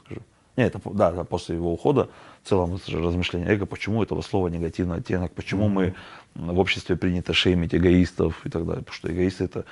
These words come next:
Speaker 1: в первую очередь надо любить себя.
Speaker 2: Мгм.
Speaker 1: Если ты не любишь себя, тебя никто не полюбит, типа такого. А, а, что еще? Ну вот, да, вот так вот. Жалко, конечно, что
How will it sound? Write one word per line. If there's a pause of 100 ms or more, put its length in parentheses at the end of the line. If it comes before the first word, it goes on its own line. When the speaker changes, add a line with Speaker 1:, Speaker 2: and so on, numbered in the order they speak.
Speaker 1:
в
первую
очередь
надо
любить
себя. (120)
Speaker 2:
Мгм.
Speaker 1:
Если
ты
не
любишь
себя,
тебя
никто
не
полюбит,
типа
такого. (600)
А, (1400)
а, (580)
что
еще? (360)
Ну
вот,
да, (240)
вот
так
вот. (120)
Жалко,
конечно,
что